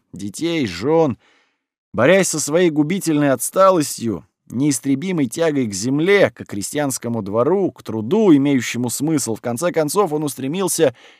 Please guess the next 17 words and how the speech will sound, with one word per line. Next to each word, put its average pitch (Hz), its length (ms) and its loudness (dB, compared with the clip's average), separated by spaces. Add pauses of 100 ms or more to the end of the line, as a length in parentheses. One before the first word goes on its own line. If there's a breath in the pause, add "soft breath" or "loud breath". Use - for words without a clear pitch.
(120)
к - 60 -8
оседлой 156 560 0
жизни 151 460 -4
здесь, 117 520 0
на 127 260 0
Оби, 117 420 -2 (720)
начав 160 460 2
ее 143 260 4
с - 80 -4
приобретения 135 760 -2
хозяйки, 117 800 2 (420)
высватав 131 720 -4
жену 156 440 -4
простым 151 560 -2
и 127 60 0
древним 139 440 -4
способом. 117 680 -6